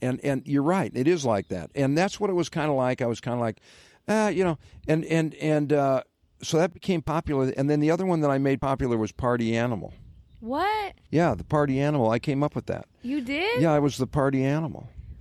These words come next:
Speaker 2: What do you mean?
Speaker 1: And we had bumper stickers, Party Animal. Uh, I don't know if I was the first person to ever say it. Probably not. But I think I somehow made it famous.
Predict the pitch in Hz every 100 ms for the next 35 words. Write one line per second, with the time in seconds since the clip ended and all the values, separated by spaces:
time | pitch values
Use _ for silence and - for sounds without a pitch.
0 | - 254 427 440 440 427 508 539 370 247
1 | 135 135 123 143 147 160 - 160 156 160
2 | 151 - 147 143 143 147 147 - - -
3 | _ _ 151 147 - 233 254 226 180 151
4 | 127 113 - 143 165 - 170 165 175 165
5 | 156 156 143 - 165 175 - - _ -
6 | 113 147 165 165 170 175 - 127 120 -
7 | - _ - 110 151 165 175 156 131 -
8 | - - 143 143 139 135 131 131 - -
9 | 123 151 180